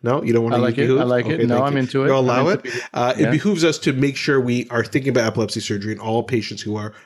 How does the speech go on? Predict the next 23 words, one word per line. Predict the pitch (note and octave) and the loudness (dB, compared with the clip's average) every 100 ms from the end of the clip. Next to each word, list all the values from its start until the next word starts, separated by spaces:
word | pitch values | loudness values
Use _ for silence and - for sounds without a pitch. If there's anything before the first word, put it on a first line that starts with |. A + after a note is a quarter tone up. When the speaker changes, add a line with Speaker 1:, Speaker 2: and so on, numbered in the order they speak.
| _ | _
Speaker 1:
refractory. | G2+ G2+ - G2+ G2 - G2+ G2+ - _ _ _ _ - | -6 -6 -4 -6 -6 -10 -14 -14 -20 _ _ _ _ -12
Okay? | - C3+ A3 - - | -2 -2 -2 -10 -16
Speaker 2:
Mm-hmm. | F#2+ A2 E3+ G#3+ _ | -10 -6 -6 -6 _
Speaker 1:
Other | B2+ C#3+ E3+ | -2 2 2
options | C3 C3 - D3 D3+ - | 2 0 -2 -2 -2 -4
for | - A#2 | 0 4
refractory | A2+ A2 B2+ A#2 - | 4 2 0 -2 -2
seizures | B2+ A#2+ | -4 -2
that | A#2+ A2+ | 0 2
we | A#2 | 2
want | A2+ A2 | 2 -2
to | |
think | G#2 - B2+ | -6 -2 -2
about | E3 C3 D#3+ A3 - - - - | 0 2 2 2 -2 -16 -16 -12
is | - A#2 A2 - - - | 0 2 2 -2 -10 -8
the | A#2 | -4
ketogenic | D3+ B2+ A#2+ A2 G2 | 0 2 2 0 -2
diet, | G#2 B2+ A3 C#4+ - | -2 -2 -2 -8 -8
which | A2 G2+ | -8 -6
we | A2+ | -8
talked | G2+ G2+ - | -6 -6 -4
about | G2+ G2 | -6 -6
before. | - F#2+ A#2+ C#3+ A3+ | -8 -6 -2 -2 -4